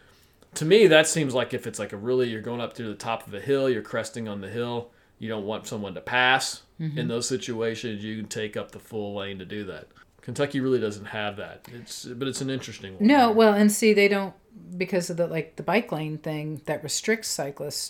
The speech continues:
Speaker 2: to be in that bike lane, but this, like, us going on sixty and taking up the full lane is the safest way to do it.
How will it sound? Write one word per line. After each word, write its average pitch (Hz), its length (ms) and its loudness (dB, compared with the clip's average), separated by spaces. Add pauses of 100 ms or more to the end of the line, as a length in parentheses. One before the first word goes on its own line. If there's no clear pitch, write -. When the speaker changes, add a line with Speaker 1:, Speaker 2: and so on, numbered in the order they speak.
Speaker 2:
to 160 100 -8
be 180 240 0
in 180 120 2
that 143 220 -6
bike 135 240 -10
lane, 139 200 -6
but 135 160 -14
this, - 480 0 (400)
like, 151 240 -6
us 151 180 -4
going 143 300 -8
on 139 160 -12
sixty 165 580 -4
and 139 400 -8 (280)
taking 143 360 -6
up 135 120 -14
the 135 60 -12
full 139 260 -6
lane 175 520 0
is 139 220 -2
the 139 120 -12
safest 131 480 -10
way 143 140 -14
to - 120 -16
do 165 260 -6
it. 165 220 -16